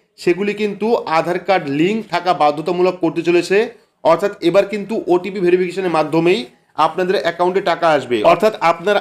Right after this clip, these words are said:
আধার কার্ডে যে ফোন নাম্বারটা লিংক রয়েছে সেই ফোন নাম্বারে কিন্তু ওটিপি পাঠাবে। ওটিপি ভেরিফিকেশনের পরেই কিন্তু আপনি কনফার্ম হবেন যে আপনার অ্যাকাউন্টে টাকা ঢুকবে কি না। তো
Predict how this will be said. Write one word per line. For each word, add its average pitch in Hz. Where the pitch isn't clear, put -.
আধার 175
কার্ডে 196
যে 165
ফোন 180
নাম্বারটা 185
লিংক 175
রয়েছে 196
সেই 185
ফোন 180
নাম্বারে 185
কিন্তু 190
ওটিপি 180
পাঠাবে। 175
ওটিপি 190
ভেরিফিকেশনের 180
পরেই 175
কিন্তু 185
আপনি 180
কনফার্ম 165
হবেন 170
যে 151
আপনার 170
অ্যাকাউন্টে 170
টাকা 170
ঢুকবে 165
কি 143
না। 101
তো 175